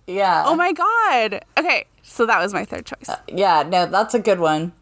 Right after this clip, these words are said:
Speaker 1: It is, it's,
Speaker 2: Mm-hmm.
Speaker 1: it, and it's time, the, it, the time period appropriate.
Speaker 2: Yeah.
Speaker 1: Yeah, yeah, yeah. I, it, I think,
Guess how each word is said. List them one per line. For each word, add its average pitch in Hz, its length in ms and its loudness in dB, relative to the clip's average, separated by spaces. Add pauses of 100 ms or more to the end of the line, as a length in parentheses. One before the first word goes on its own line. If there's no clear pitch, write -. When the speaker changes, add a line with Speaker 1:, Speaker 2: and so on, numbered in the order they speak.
(220)
Speaker 1:
It 233 100 2
is, 523 180 0
it's, 392 220 2
Speaker 2:
Mm-hmm. 359 160 2
Speaker 1:
it, 302 240 0
and 302 260 2
it's 277 220 -2
time, 269 520 0
the, 233 220 -2
it, 226 200 -2
the 214 180 4
time 208 380 -2
period 196 340 0
appropriate. 143 760 -4 (100)
Speaker 2:
Yeah. 254 560 0 (420)
Speaker 1:
Yeah, 165 180 2
yeah, 143 240 0
yeah. 127 320 -6 (400)
I, 170 140 2
it, - 280 0
I 175 180 2
think, - 340 -4